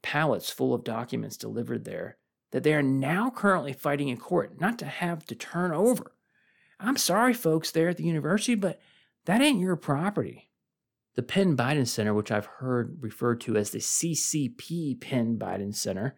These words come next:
because it was heavily funded by the Chinese Communist Party and accessible to Chinese Communist Party associated folks. You see how this works? Hillary Clinton put all of her stolen de-, classified documents in a,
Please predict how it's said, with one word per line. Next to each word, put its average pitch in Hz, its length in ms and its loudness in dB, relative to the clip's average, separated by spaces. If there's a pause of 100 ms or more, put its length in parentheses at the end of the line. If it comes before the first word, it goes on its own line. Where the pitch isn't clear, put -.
(140)
because 127 380 2
it - 120 -4
was 117 180 0
heavily 139 380 2
funded 147 400 2
by 117 120 4
the 117 100 2
Chinese 120 440 2
Communist 101 440 -2
Party 190 340 4 (240)
and 165 260 6
accessible 151 800 2
to 131 340 0
Chinese 135 640 4 (100)
Communist 123 460 2
Party 113 280 0
associated 101 640 -4
folks. - 460 -4 (760)
You - 80 0
see 240 140 2
how 226 120 6
this 214 160 2
works? 233 480 -8 (540)
Hillary 196 280 8
Clinton 208 300 2
put 165 180 2
all 170 420 2
of 196 100 2
her 240 160 2
stolen 151 360 0
de-, 127 140 -2
classified 123 600 -4
documents 117 480 -2
in 127 100 0
a, 117 160 -4